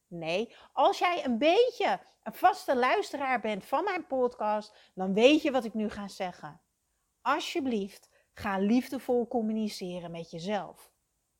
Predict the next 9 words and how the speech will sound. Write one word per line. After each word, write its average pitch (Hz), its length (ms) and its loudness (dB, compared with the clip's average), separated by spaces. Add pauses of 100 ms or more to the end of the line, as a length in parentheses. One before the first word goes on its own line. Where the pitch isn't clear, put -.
(1300)
Wat 320 300 2
voor 427 180 2
gedachten 349 480 0
zou 320 240 -4
je 311 120 -2
nou 285 400 -4
wel 339 360 6
kunnen 202 300 2
planten? 165 640 -6